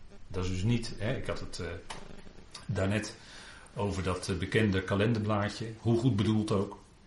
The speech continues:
Maar als u één zo'n kalenderblaadje, of als u, eh, één keer per week even de Bijbel openslaat, een kwartier, en u leest wat,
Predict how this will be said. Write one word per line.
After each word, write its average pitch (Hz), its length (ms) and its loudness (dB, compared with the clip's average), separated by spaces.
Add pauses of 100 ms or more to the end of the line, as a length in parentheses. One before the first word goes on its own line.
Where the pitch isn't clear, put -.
(1040)
Maar 104 300 4
als 104 220 0
u 107 240 0
één 117 200 4
zo'n 101 200 2
kalenderblaadje, 101 760 0 (640)
of 98 220 -4
als 95 280 0
u, 92 300 2
eh, 85 200 2 (680)
één 113 180 2
keer 98 140 -6
per 95 100 -4
week 95 420 0 (1500)
even 98 260 0
de 90 60 -4
Bijbel 101 300 2
openslaat, 90 540 -4
een 82 60 -10
kwartier, 87 440 -4 (800)
en 98 140 -2
u 90 100 -2
leest 92 260 0
wat, - 320 -4